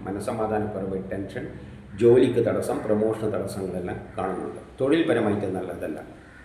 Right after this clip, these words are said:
തിരുവാതിര നക്ഷത്രത്തിൽ ജനിക്കുകയും അവരുടെ ജന്മമാസം കന്നിയോ കുംഭമോ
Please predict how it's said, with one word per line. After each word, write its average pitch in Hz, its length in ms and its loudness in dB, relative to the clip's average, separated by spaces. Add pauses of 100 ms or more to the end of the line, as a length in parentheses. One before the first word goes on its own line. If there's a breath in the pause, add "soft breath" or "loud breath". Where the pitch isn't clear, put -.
(960 loud breath)
തിരുവാതിര 151 440 8 (100)
നക്ഷത്രത്തിൽ 127 580 0
ജനിക്കുകയും 113 520 2
അവരുടെ 123 340 2
ജന്മമാസം 117 540 2
കന്നിയോ 117 280 4 (120)
കുംഭമോ 107 360 4